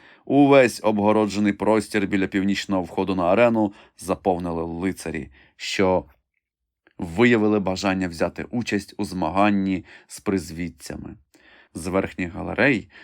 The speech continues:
здавалося, наче там вирує ціле море тріпотливих пір'їн, сяючих шоломів і довгих списів, емблеми завширшки з долоню, прикріплені до списів, коливалися і майоріли на вітрі,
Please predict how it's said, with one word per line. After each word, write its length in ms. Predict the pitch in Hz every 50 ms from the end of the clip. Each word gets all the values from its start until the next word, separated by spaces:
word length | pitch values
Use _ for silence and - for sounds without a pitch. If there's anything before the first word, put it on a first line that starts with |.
| - _ -
здавалося, 600 | 92 85 80 110 110 123 131 131 127 - 135 131
наче 240 | 127 123 - 135
там 260 | 110 - 131 131 127 117
вирує 340 | 123 131 127 131 123 117
ціле 720 | 110 - - - - - 175 180 180 170 165 165 160 156 156
море 720 | 156 151 143 135 135 147 151 147 139 123 113 101 104 92 82
тріпотливих 680 | - 95 95 - - - - 98 98 95 90 87 -
пір'їн, 680 | - - 82 85 82 82 95 110 113 107 98 92 92 - - - - - _
сяючих 560 | - - - 113 110 107 101 - 104 92 -
шоломів 680 | - - 101 92 90 92 117 123 120 110 107 95 - - -
і 80 | 87
довгих 560 | 82 85 85 87 143 151 139 120 113 120 110
списів, 720 | - - - - 104 104 - - - 107 104 95 85 73 _ _ _ _ -
емблеми 480 | 90 95 92 92 90 98 98 92 92 87
завширшки 680 | 85 95 87 - - 104 95 - - - - 80 - - _ -
з 80 | -
долоню, 580 | 85 82 90 82 95 117 127 123 113 101 - - - - - - _ -
прикріплені 580 | - 107 107 - - - - 104 104 101 98 95
до 120 | 101 104
списів, 560 | - - - 117 - - - 104 85 73 - - - - _ _
коливалися 760 | - 87 85 87 82 90 95 95 98 95 92 - - - - -
і 100 | 98 92
майоріли 560 | 92 92 95 95 95 87 98 101 95 95 92
на 140 | 95 101 95
вітрі, 460 | 110 120 113 104 - - 92 87